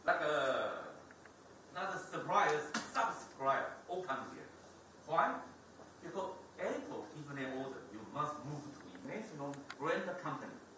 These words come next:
Like I B M, like Oracle, like A-, H P, like a Dell. Tell them to encourage Taiwan business, or Korea business, or Japan business. They move to India.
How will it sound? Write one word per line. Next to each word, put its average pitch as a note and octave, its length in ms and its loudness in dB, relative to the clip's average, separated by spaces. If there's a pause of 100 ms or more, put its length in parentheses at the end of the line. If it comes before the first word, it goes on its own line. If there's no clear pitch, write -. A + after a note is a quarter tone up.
(380)
Like - 240 4
I F#3+ 240 6
B G#3 160 -2
M, A#3+ 400 4
like - 160 0
Oracle, A3+ 800 6 (160)
like - 240 4
A-, - 400 0
H G#3 160 2 (140)
P, A#3 280 0
like F3 220 6
a - 160 2
Dell. - 460 8 (800)
Tell C4+ 160 12
them F#3 160 6 (400)
to F3+ 40 -4 (120)
encourage F#3+ 560 2 (240)
Taiwan D3 320 6
business, - 480 -2 (160)
or - 160 4
Korea F#3+ 400 6
business, - 400 -4 (100)
or - 140 2
Japan - 320 0
business. - 400 -4 (400)
They C3+ 80 2
move C#3+ 320 0
to - 160 -8
India. - 320 -8